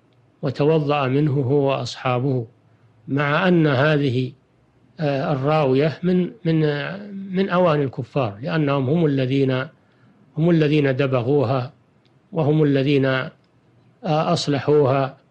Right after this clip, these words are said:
فدل على استعمال أواني الكفار وأنه لا حرج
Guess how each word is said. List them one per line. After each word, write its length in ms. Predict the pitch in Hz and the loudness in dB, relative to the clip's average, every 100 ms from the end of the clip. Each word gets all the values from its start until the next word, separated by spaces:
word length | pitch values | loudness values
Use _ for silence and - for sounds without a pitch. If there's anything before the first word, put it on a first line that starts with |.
| _ _ _ _ _ _ | _ _ _ _ _ _
فدل 360 | 185 240 170 | 0 4 4
على 400 | 143 135 147 151 | 4 2 2 2
استعمال 720 | 147 - 139 127 147 139 139 - _ _ _ _ _ - | -2 -6 -6 0 0 0 -2 -8 _ _ _ _ _ -4
أواني 360 | 147 147 147 139 | 0 2 2 0
الكفار 680 | 127 127 - 135 131 123 151 | -2 -6 -6 -2 -2 -2 -4
وأنه 400 | 165 180 139 127 | -4 -2 0 0
لا 140 | 147 139 | 0 -2
حرج 380 | - 131 123 | -2 -2 -2